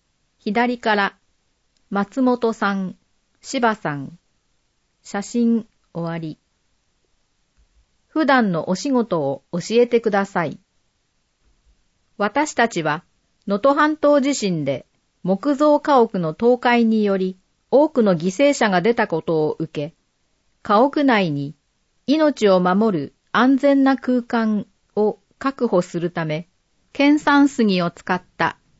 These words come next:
木質耐震シェルターを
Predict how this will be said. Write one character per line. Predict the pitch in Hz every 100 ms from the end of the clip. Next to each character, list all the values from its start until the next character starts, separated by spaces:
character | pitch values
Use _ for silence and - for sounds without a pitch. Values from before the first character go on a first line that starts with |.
| _
木 | 190 202 285
質 | 294 - 277
耐 | 254 254
震 | 262 - 262 262
シ | 262
ェ |
ル | 226
タ | 196 - 143 135 - _ -
ー |
を | 175 -